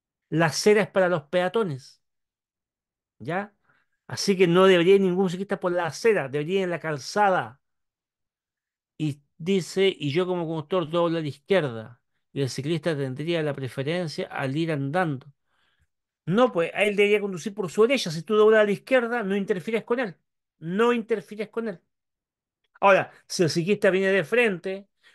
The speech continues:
cualquier vehículo que venga de frente, tú quieres virar a la izquierda, tú tienes que esperar que pase primero para poder virar a la izquierda. Ya sea un ciclista, sea un vehículo motorizado, lo que sea. Mari Rodríguez, profe, ¿qué tipo de sillas son recomendables para bebés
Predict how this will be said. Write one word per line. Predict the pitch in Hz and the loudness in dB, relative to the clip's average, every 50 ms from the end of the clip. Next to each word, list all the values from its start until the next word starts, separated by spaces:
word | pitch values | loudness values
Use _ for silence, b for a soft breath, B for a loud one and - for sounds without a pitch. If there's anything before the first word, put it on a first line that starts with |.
| b b | b b
cualquier | - 196 196 180 - - 302 330 320 294 | 2 2 2 2 0 0 0 0 0 2
vehículo | 294 302 277 269 294 247 | 0 0 0 -2 -4 -4
que | 277 | -2
venga | 277 285 285 269 269 | -2 -2 0 0 0
de | 262 240 | 0 0
frente, | - - 269 302 269 220 208 | -2 -4 -6 -6 -6 -8 -10
tú | - 226 | -10 -10
quieres | 233 233 233 220 | -4 -4 -4 -2
virar | 226 240 240 | 0 -2 -2
a | 240 | -2
la | 240 | -4
izquierda, | 220 - - 294 311 302 285 | -6 -6 -4 -4 -4 -4 -4
tú | 226 190 | -6 -6
tienes | 190 196 202 190 | -6 -8 -6 -6
que | 196 | -8
esperar | 170 - 180 185 175 | -8 -6 -6 -6 -6
que | 147 156 143 | -6 -8 -8
pase | 147 170 156 170 208 | -8 -8 -8 -8 -8
primero | 226 240 247 240 226 220 233 247 b b b b b | -8 -6 -4 -4 -2 -4 -4 -6 b b b b b
para | - 294 285 233 | -2 -2 0 2
poder | 202 190 190 180 | 2 0 0 0
virar | 185 175 175 175 | -2 -2 -2 -4
a | |
la | 180 | -4
izquierda. | 175 - _ 135 127 - _ - _ _ _ _ _ _ _ _ _ _ _ _ _ _ _ _ _ _ _ _ | -6 -10 _ -14 -14 -14 _ -20 _ _ _ _ _ _ _ _ _ _ _ _ _ _ _ _ _ _ _ _
Ya | 143 160 160 | 0 0 0
sea | - - 175 | 4 4 4
un | 170 156 | 4 4
ciclista, | 131 - 180 170 208 254 277 269 226 226 - 190 | 2 2 -2 -2 -2 0 0 0 0 0 -2 -4
sea | 147 - 175 165 | -2 -2 -2 -2
un | 147 | 0
vehículo | 156 160 151 156 156 | -2 -2 -2 -4 -6
motorizado, | 151 160 156 - 196 180 - - 233 233 220 | -6 -8 -10 -10 -12 -10 -4 -2 0 2 2
lo | 196 180 | 2 0
que | 165 139 | -2 -6
sea. | - - 131 143 139 _ _ _ _ _ B B B B B B B B B B B | -8 -10 -12 -14 -16 _ _ _ _ _ B B B B B B B B B B B
Mari | _ 143 156 170 185 185 175 185 | _ 0 2 2 2 2 2 0
Rodríguez, | 170 170 180 165 160 156 139 139 135 | 0 2 0 0 0 -2 -2 -4 -6
profe, | - - - 180 151 - 143 | -8 -6 -8 -6 -6 -6 -4
¿qué | - 208 208 | -4 -4 -4
tipo | 226 220 196 196 185 | -4 -4 -2 0 0
de | 160 139 | 0 -2
sillas | - 190 190 185 175 151 - | -2 -4 -4 -4 -4 -6 -6
son | - - 185 180 165 | -2 -2 -2 -2 -2
recomendables | 170 170 151 143 139 135 127 139 160 175 175 160 143 | -6 -6 -6 -6 -6 -6 -6 -4 -4 -4 -4 -6 -6
para | _ 147 139 139 123 | _ -4 -2 -2 -4
bebés | 120 120 123 147 190 190 165 - _ | -4 -6 -4 -2 -2 -4 -4 -6 _